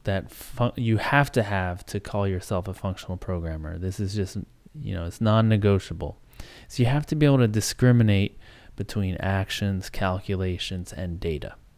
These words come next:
And I don't care what you call them. I'm calling them those for a lot of reasons. I have episodes talking about why I chose those terms. But actions, calculations, and data.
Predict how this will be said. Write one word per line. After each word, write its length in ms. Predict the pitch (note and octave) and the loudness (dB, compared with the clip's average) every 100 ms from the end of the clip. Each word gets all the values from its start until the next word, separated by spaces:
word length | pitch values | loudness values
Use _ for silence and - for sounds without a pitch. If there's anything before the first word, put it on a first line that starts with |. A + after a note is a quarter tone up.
| - - - - - - - | -20 -20 -20 -20 -20 -20 -6
And 100 | A2 | 4
I 80 | D#3+ | 6
don't 160 | G3 | 6
care 220 | - C#3+ B2+ | 8 8 8
what 280 | A#2+ B2+ | 8 6
you 140 | C3 B2+ | 4 2
call 340 | - G2 F2+ | 2 2 2
them. 200 | E2+ E2+ | 0 -4
I'm 240 | - A2+ C3 | -2 0 2
calling 360 | B2+ A#2+ A#2 | 2 4 4
them 180 | G#2+ G#2 | 4 2
those 280 | G2 F#2+ F#2 | 2 2 -2
for 280 | - F#2 F2+ | -4 -2 -2
a 80 | F2 | -2
lot 200 | F#2 F#2 | -2 0
of 120 | G2 | 2
reasons. 580 | A2 G#2+ G2+ F#2+ F#2+ E2+ | 4 4 2 0 -2 -4
I 60 | |
have 180 | D#2+ - | -8 -6
episodes 580 | F#2+ G2 - G2 F2+ - | -6 -6 -4 -2 -2 -4
talking 380 | F#2+ F2+ G2 F2+ | -6 -4 -4 -6
about 400 | F2 E2+ E2 - - - G#2+ | -4 -6 -8 -14 -20 -12 -2
why 300 | G2+ G#2 G2 | 2 4 2
I 100 | F#2 | 0
chose 340 | - G2 F#2 | 0 -2 0
those 240 | F#2 F2 | -2 -4
terms. 560 | - F2+ E2 E2 - - - - - - | -6 -8 -8 -10 -16 -20 -20 -20 -18 -4
But 140 | A#2 - | -4 -2
actions, 840 | A2 C#3 D3+ - E3+ F3 E3+ - - - _ - | 0 2 2 0 0 0 -2 -10 -16 -20 _ -6
calculations, 920 | - C3 B2 B2+ A#2+ A#2+ - A#2 A2 A2 | 0 2 2 4 4 4 2 -2 -2 -2
and 260 | G2 F#2 | -2 -2
data. 400 | G2 E2+ D2 D2+ | -2 -4 -6 -10